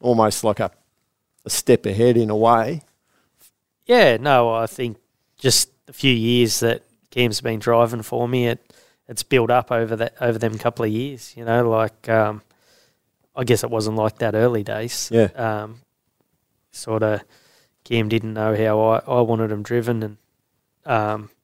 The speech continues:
Speaker 2: vice versa. I didn't know, well, I sorta knew how Cam would drive him, fairly tough. <laughs> He always drives him fairly tough.
Speaker 1: Yeah.
Speaker 2: Um, he likes to, to go forward. It's just me having him ready for how Cam likes to drive him.
Speaker 1: Yeah,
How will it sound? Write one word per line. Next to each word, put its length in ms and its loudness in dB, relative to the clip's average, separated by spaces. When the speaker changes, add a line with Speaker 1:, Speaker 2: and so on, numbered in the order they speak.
Speaker 2:
vice 240 0
versa. 340 0
I 40 2
didn't 200 -4
know, 140 -6
well, 280 0
I 60 -20
sorta 260 2
knew 240 -2
how 80 -4
Cam 240 -6
would 100 -4
drive 260 2
him, 60 -2
fairly 300 0
tough. 320 -8
<laughs> 0 -
He 120 -6
always 280 0
drives 300 -4
him 100 -8
fairly 320 -4
tough. 320 4
Speaker 1:
Yeah. 220 2
Speaker 2:
Um, 320 2
he 100 -4
likes 340 -2
to, 200 -6
to 100 -10
go 180 2
forward. 480 2
It's 220 -6
just 300 -2
me 220 0
having 260 0
him 180 -6
ready 540 0
for 140 -2
how 120 4
Cam 340 -4
likes 280 -4
to 100 -4
drive 320 2
him. 100 -12
Speaker 1:
Yeah, 300 -2